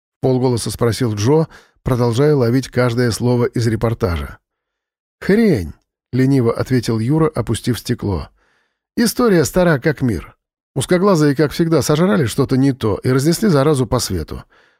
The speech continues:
Покошмарит нас чуток, а через месяц всё станет как прежде». «Тебе так кажется?» «Уверен в этом. Ты не подумай, я не расист, но эти китайцы в своём репертуаре. Ты знал, что эпидемия чумы в четырнадцатом веке тоже началась с Поднебесной?»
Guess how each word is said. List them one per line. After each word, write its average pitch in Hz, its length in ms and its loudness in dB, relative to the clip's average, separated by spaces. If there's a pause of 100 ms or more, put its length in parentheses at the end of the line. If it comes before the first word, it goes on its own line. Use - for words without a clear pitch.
(160)
Покошмарит 190 560 0
нас 185 160 2
чуток, 165 560 -2
а 131 160 0
через 151 260 0
месяц 185 420 0
всё - 240 -2
станет 160 340 0
как - 220 -4
прежде». 104 480 -6 (880)
«Тебе 135 260 0
так 117 200 -2
кажется?» 139 540 -4 (380)
«Уверен 156 520 4
в 117 60 0
этом. 87 340 -4 (500)
Ты 196 200 4
не 190 100 4
подумай, 202 440 2
я 135 200 2
не 139 120 2
расист, 139 560 -2 (420)
но 156 100 4
эти 185 160 2
китайцы 190 520 0
в 107 60 -4
своём 170 320 2
репертуаре. 151 680 0 (440)
Ты 175 120 4
знал, 233 260 2
что 143 260 0
эпидемия 135 600 0
чумы 196 300 0
в - 40 -4
четырнадцатом 131 580 0
веке 117 280 0
тоже 151 260 0
началась 117 380 -2
с - 40 -8
Поднебесной?» 123 800 -4